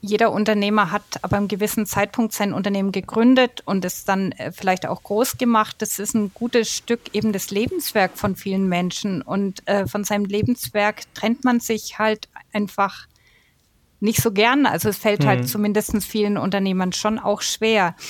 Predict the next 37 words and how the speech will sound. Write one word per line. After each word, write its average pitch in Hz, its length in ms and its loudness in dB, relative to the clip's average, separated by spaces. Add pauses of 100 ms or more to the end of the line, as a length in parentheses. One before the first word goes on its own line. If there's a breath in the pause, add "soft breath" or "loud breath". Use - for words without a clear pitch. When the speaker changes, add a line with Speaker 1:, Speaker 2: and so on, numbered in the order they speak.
(540 loud breath)
Speaker 1:
Und, 208 420 2
äh, 202 460 2
ein 202 400 0
großes 214 380 -2
Problem 226 420 2
ist 233 160 0
natürlich, 233 600 -2
äh, 156 100 -4
dass - 180 -2
viele 233 460 0
Mittelständler 233 1000 2
ihr 220 240 2
Unternehmen 214 500 2
oft - 260 2
zu 240 100 -2
sehr 220 320 2
um 226 100 4
ihre 202 360 0
eigene 220 340 4
Person 226 500 2
herum 180 520 2
organisieren. 175 880 0 (360 loud breath)
Sprich, - 640 0
äh, 202 180 4
die 202 120 -2
gesamte 226 540 2
Entscheidungsmacht, 226 960 0
die 233 80 2
liegt 208 260 -4
in 214 160 0
einer 220 520 2
Hand, 240 240 4
und 214 120 0
zwar 202 160 2
in 208 80 0
der 196 140 0
Ha-, - 80 -6